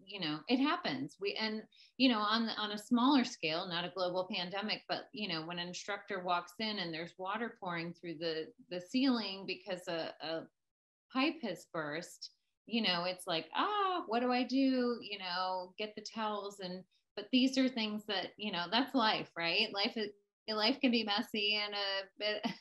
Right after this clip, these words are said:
<laughs> a bit of a mess, but, you know, we roll with it. The, actually, just, we've had some crazy storms just recently. And I think it was Monday night, um, we lost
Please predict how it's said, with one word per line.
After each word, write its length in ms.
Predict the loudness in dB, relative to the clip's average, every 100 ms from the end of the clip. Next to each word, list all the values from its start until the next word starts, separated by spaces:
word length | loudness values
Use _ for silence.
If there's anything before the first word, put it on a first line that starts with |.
| _ _
<laughs> 280 | -20 -8 -6
a 60 |
bit 180 | 2 4
of 100 | 6
a 80 | 4
mess, 440 | 4 4 2 -2 -2
but, 240 | -2 -2 -6
you 160 | -4 -2
know, 320 | -2 -4 -10 -6
we 140 | -4 0
roll 260 | 2 4 6
with 160 | 4 4
it. 300 | 4 4 -4 -6
The, 220 | -4 -4 -2
actually, 560 | 0 0 0 0 2 0
just, 480 | -2 -4 -6 -14 -18 -10
we've 180 | -6 -2
had 180 | 0 0 -4
some 220 | -10 -10
crazy 380 | -4 -4 -4 -8
storms 520 | -6 -4 -2 -4 -6
just 260 | -8 -10 -8
recently. 720 | -8 -6 -10 -8 -6 -6 -10 _ _ 2
And 100 | 4
I 40 |
think 180 | 6 4
it 80 | 2
was 200 | -4 -2
Monday 400 | 0 0 -2 -4
night, 640 | -6 -4 -2 -2 -4 -8 _ _ _ _ -6
um, 440 | -2 0 0 -6 -12 -2
we 180 | 0
lost 340 | 2 2 0